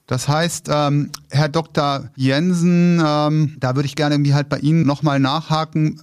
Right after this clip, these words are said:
Was hat man denn selber als Rechtsanwalt, der Versicherungsnehmer vertritt, in der Hand, um diese Erfolgsaussichten irgendwie halt noch positiv zu beeinflussen?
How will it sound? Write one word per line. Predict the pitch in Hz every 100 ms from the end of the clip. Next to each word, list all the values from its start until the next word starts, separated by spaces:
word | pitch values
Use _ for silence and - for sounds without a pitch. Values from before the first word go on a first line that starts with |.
| -
Was | 143 -
hat | 185 170
man | 160
denn | 151 135
selber | 135 165 175 143
als | 143 139 - -
Rechtsanwalt, | 165 - 143 143 127 131 175 -
der | 147
Versicherungsnehmer | - 139 143 151 143 - 151 147
vertritt, | 139 135 - 185 180 - _ -
in | 147
der | 147 139
Hand, | 160 202 160 -
um | 139 135 135
diese | 135 135
Erfolgsaussichten | 131 - 156 156 131 139 - 139 -
irgendwie | 135 131 135
halt | 131 139
noch | 127
positiv | - 160 156 156 135 -
zu | 127
beeinflussen? | 117 151 220 - 113 - 113 110